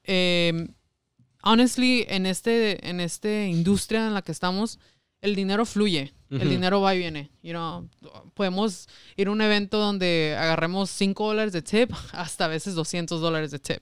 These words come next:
Speaker 2: Damn.
Speaker 1: Pero
Speaker 2: Que those are the good days.
Speaker 1: Those are the
Speaker 2: <laughs>
Speaker 1: good days, y también cuando son cinco dólares, it doesn't matter,
Speaker 2: Yeah.
Speaker 1: 'cause, you know, no lo estamos haciendo tanto por los tips. A mí me encanta el servicio al cliente y estar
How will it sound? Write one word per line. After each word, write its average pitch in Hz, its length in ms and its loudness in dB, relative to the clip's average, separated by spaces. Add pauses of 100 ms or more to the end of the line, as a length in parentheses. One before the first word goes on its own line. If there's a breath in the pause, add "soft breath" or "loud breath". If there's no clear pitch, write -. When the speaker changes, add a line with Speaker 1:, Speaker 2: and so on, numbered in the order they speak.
(520)
Speaker 2:
Damn. 107 400 -10 (100)
Speaker 1:
Pero 185 720 6 (440)
Speaker 2:
Que 160 120 4
those 165 180 10
are 170 80 8
the 156 120 8
good 160 140 8
days. 117 400 2 (260 soft breath)
Speaker 1:
Those 254 220 8
are 277 220 8
the 220 100 2
Speaker 2:
<laughs> - 0 -
Speaker 1:
good 220 120 4
days, 285 480 2 (120)
y 226 160 2
también 202 340 0
cuando 233 300 2
son 196 380 -2
cinco 208 300 0
dólares, 202 520 2
it 180 100 -8
doesn't 208 220 0
matter, 233 240 0
Speaker 2:
Yeah. 226 200 6
Speaker 1:
'cause, 104 160 0 (560)
you 190 100 -8
know, 175 240 -2
no 185 140 -2
lo 202 60 0
estamos 202 280 -6
haciendo 180 380 -4
tanto 180 300 -2
por 180 160 -8
los 151 180 -10
tips. - 280 -2
A 165 40 2
mí 180 120 6
me 202 80 6
encanta 175 540 4
el 151 100 0
servicio 156 340 0
al 160 60 -10
cliente 156 420 -2
y 151 100 0
estar 151 380 0